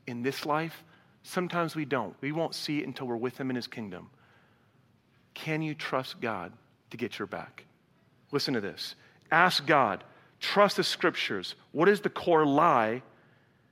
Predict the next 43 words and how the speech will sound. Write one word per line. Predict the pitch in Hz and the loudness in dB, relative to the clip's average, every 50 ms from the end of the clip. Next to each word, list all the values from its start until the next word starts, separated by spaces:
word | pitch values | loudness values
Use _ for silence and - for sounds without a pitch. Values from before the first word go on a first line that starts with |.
| _ _ _ - | _ _ _ -2
that | 147 143 | 0 2
temptation | - 170 160 139 - - 160 156 143 - 175 | 2 2 0 0 2 2 2 2 2 0 -2
is | 143 - - | -2 -2 -2
asking | 127 131 143 139 - - 156 156 | 0 0 0 0 -2 -4 -2 -2
you | 156 156 | 0 0
to | 160 | 0
believe? | 147 165 170 165 190 240 262 240 - - - - - - _ _ _ _ _ _ _ _ _ _ _ - | 2 2 2 4 4 2 2 0 -2 -6 -12 -18 -20 -20 _ _ _ _ _ _ _ _ _ _ _ -2
Confront | - 165 135 - - - - - 202 226 233 226 - | 0 0 0 -2 -6 -2 4 6 6 6 6 6 6
that | 233 226 226 - - | 6 6 6 6 6
lie | 214 226 233 233 240 240 247 240 226 - - | 8 8 8 8 8 6 6 4 0 -2 -4
with | 151 143 - | -4 -2 2
God's | - 180 170 170 - | 6 6 6 6 4
promise | - - - 170 160 160 160 151 - - | 0 -4 0 2 2 2 2 0 -2 -6
and | 151 | -8
truth. | - - - 131 117 101 - - - - - - - - - - - - | -8 -4 -2 -2 -2 -4 -6 -12 -20 -20 -20 -20 -20 -20 -20 -8 0 6
I | 156 196 226 247 269 285 285 262 - - - - - _ _ _ _ | 8 8 8 8 6 4 2 0 -6 -14 -20 -20 -20 _ _ _ _
have | - - 196 208 214 208 214 - | 2 6 6 8 6 6 2 -4
to | - 185 | -6 -6
take | - - 175 160 - | 0 0 0 0 2
care | - 175 185 202 208 208 | 2 4 6 6 8 6
of | 214 190 180 - | 4 2 0 0
myself. | 165 170 160 147 - - - 247 185 135 101 98 - - | 2 2 2 2 0 4 6 6 8 8 6 0 -4 -6
If | 131 - | 2 4
I | 160 | 6
don't | 196 226 233 214 151 | 6 6 6 4 2
defend | 147 - - - 208 214 220 | -2 -4 2 4 4 6 6
myself, | 220 220 208 - 226 220 156 139 | 4 4 4 2 2 0 2 0
this | 185 190 - | 0 0 2
guy's | - 185 170 156 | 2 2 2 2
gonna | 165 135 | 0 2
walk | 123 156 165 165 - | 4 4 4 6 4
all | 170 160 160 | 4 4 6
over | 160 151 127 127 | 4 4 2 0
me. | 107 101 92 92 - _ - - - - - - _ | -4 -6 -8 -10 -14 _ -20 -20 -20 -20 -20 -8 _
God's | - 170 170 175 | 2 2 2 2
like, | 165 - - | 0 0 -2
"No | 226 226 262 320 | 4 6 8 8
one's | 392 415 277 | 8 8 8
gonna | 285 269 220 185 | 8 8 8 8
walk | 180 170 165 - | 8 8 8 8
all | 170 156 147 151 | 6 6 6 6
over | 160 156 147 | 6 4 4
you. | 190 202 226 262 302 311 | 4 4 4 4 2 2